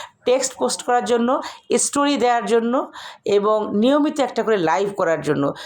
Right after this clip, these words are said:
যদি আপনি এই কাজগুলো নিয়মিত করতে থাকেন, তাহলে অবশ্যই আপনি সফলতা অর্জন করবেন।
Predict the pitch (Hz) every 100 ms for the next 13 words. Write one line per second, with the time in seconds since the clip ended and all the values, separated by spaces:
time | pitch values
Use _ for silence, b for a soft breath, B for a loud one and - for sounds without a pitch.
0 | B - 214 233 294 247 247 240 233 -
1 | 233 214 214 240 214 226 226 233 220 214
2 | 214 202 190 185 285 - B B - 208
3 | 233 220 208 262 - 285 233 233 190 208
4 | 214 208 208 214 233 262